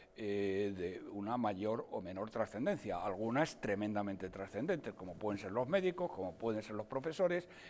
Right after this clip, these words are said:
y como pueden ser muchos otros, como puede ser, por su-, por supuesto, la policía, la Guardia Civil, las Fuerzas Armadas, etcétera. Estos son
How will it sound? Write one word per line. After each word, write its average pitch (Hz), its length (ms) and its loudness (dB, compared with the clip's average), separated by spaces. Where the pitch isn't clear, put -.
y 147 80 -6
como 101 200 2
pueden 117 240 2
ser 117 160 0
muchos 113 640 -2
otros, 113 280 -4
como 113 180 2
puede 98 240 4
ser, 95 160 -6
por 95 160 -6
su-, 87 160 -12
por 101 140 -6
supuesto, 95 540 -6
la 131 220 8
policía, 139 500 4
la 123 80 8
Guardia 113 360 4
Civil, 117 320 0
las 117 140 2
Fuerzas 117 340 -4
Armadas, 104 380 -2
etcétera. - 420 -14
Estos 247 480 2
son 156 240 -2